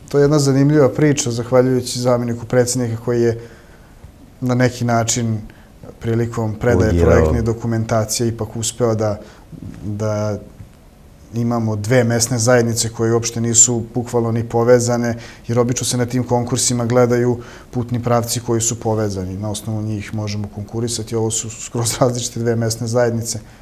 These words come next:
Speaker 1: ali eto, ipak
Speaker 2: Ipak je pošlo za rukom. Pa to sam hteo samo da čujem, dakle, nesvakidašnje stvari u pitanju. Eto, hajde da dodamo još jedan, ovaj,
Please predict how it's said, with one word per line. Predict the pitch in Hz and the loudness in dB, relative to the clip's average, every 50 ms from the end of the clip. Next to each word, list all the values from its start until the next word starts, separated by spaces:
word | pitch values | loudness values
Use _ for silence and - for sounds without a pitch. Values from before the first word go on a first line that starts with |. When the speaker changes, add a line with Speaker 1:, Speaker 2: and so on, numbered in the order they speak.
| - - - - | -20 -20 -18 -12
Speaker 1:
ali | 107 107 107 107 | -8 -6 -6 -6
eto, | 104 104 - | -6 -6 -6
ipak | 104 101 - 98 95 - - - - - - - - - - - | -8 -6 -6 -8 -8 -10 -12 -20 -20 -20 -20 -20 -20 -18 -12 -10
Speaker 2:
Ipak | 95 85 101 90 - | -4 -2 -2 -2 -2
je | 95 - | -4 0
pošlo | - 95 92 - 101 95 | 0 0 0 0 -2 -2
za | 87 85 90 | -2 0 -2
rukom. | 85 87 85 - - 85 | -2 -2 -4 -4 -6 -6
Pa | 78 95 92 87 | -4 -2 -4 -4
to | - - 113 110 | -4 -4 -4 -4
sam | 107 - 107 | -2 -2 -4
hteo | 85 - 120 113 107 | -4 0 0 0 0
samo | 101 - 110 104 101 98 95 | 0 0 -2 -2 0 -2 -2
da | 85 90 90 - - | -2 -2 -4 -4 -4
čujem, | - 113 110 95 92 92 92 | -2 0 0 2 0 0 0
dakle, | 87 85 82 - - 90 82 78 - - - - - - - - | -2 -2 -2 -2 0 -2 -2 -2 -4 -12 -20 -20 -20 -20 -6 -2
nesvakidašnje | 110 104 - 110 107 - 110 95 104 - - 87 | -2 0 0 0 2 2 2 2 2 0 0 -2
stvari | 73 - - 76 76 | -4 -4 -4 -4 -4
u | 71 | -6
pitanju. | 69 78 67 - - 73 71 71 69 - - - - - - - - - - - - - - - | -6 -8 -10 -8 -8 -8 -8 -8 -10 -12 -18 -20 -20 -20 -20 -20 -20 -20 -20 -20 -20 -20 -6 -4
Eto, | 92 85 - - | -4 -4 -4 -2
hajde | - 87 85 80 90 | -2 0 0 0 0
da | 85 87 85 | -2 -2 0
dodamo | 80 85 82 78 87 87 87 85 80 76 - - - - - - - | 0 0 0 0 0 0 0 0 0 -2 -4 -10 -18 -20 -14 -8 -2
još | 92 90 90 82 - - | 0 2 2 0 0 -2
jedan, | - 82 76 76 78 80 78 | -6 -4 -4 -4 -4 -4 -4
ovaj, | 73 73 76 73 76 80 80 80 | -4 -6 -8 -8 -6 -4 -4 -4